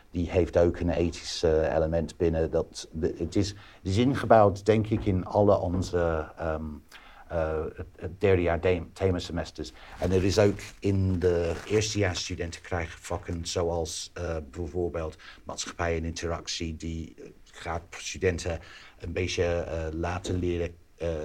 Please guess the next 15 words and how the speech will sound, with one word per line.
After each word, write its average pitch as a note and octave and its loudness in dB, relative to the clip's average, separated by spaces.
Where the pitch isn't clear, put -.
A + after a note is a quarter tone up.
over, E2+ -2
eh, E2 -8
de F2+ -2
effect F#2 -2
van F2+ -6
technologie E2+ -4
op D2+ -6
de E2+ -6
mens F2 -2
en E2+ -4
de E2 -4
maatschappij. D#2+ -6
Dus D#2+ -6
het F2 -4
is, F#2+ -4